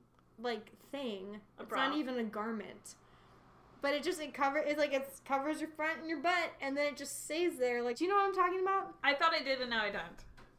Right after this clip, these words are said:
Speaker 1: Pausing. We just spent too long <laughs> looking at
Speaker 2: I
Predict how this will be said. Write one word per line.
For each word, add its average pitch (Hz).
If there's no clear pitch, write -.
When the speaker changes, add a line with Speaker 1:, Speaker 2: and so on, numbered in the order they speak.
Speaker 1:
Pausing. 233
We 294
just 311
spent 269
too 370
long 226
<laughs> -
looking 330
at 370
Speaker 2:
I 302